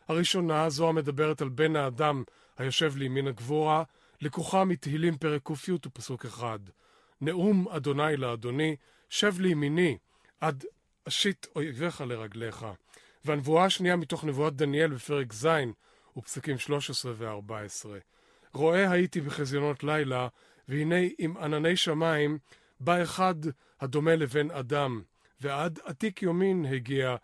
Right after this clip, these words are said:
והובא לפניו. שלטון וכבוד ומלכות ניתנו לו,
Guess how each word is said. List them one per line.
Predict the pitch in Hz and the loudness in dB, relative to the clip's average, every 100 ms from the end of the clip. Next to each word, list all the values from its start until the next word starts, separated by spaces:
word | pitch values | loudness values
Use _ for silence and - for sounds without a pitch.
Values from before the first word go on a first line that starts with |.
| _ _ - | _ _ -10
והובא | 123 123 113 135 | -6 -6 -4 -2
לפניו. | 117 - 117 110 107 98 85 _ _ _ - | -4 -6 -8 -8 -8 -12 -18 _ _ _ -8
שלטון | 151 131 196 196 170 | -6 0 4 4 2
וכבוד | 160 147 127 170 170 | -4 -4 2 2 2
ומלכות | 156 139 135 - 196 - 147 | 0 0 -2 -2 -2 -2 -8
ניתנו | 123 - 139 170 | -8 -6 -4 -2
לו, | 160 135 | 0 0